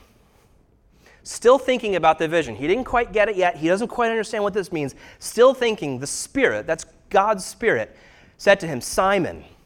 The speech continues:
which is another name for Peter, uh, "Simon, three men are looking for you, so get up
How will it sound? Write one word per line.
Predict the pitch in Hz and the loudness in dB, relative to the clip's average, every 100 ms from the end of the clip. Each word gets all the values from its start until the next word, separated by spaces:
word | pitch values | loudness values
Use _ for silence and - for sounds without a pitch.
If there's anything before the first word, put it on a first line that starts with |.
| _ | _
which | 127 | -10
is | 143 120 - | -8 -10 -8
another | 139 143 139 143 | -2 -2 -2 -6
name | 139 131 | -8 -6
for | 123 | -8
Peter, | - 113 92 - - - | -10 -8 -8 -12 -20 -10
uh, | 131 135 | -6 -6
"Simon, | - 190 139 | -2 -2 -2
three | - 170 208 | -6 -2 0
men | 220 196 165 | 4 2 2
are | 151 147 | -2 -2
looking | 165 170 160 | -2 -2 -6
for | - 123 | -6 -8
you, | 98 82 - - | -8 -12 -18 -10
so | - 127 95 107 | -6 -6 -10 -8
get | 160 185 | 0 4
up | 175 117 - | 4 2 -2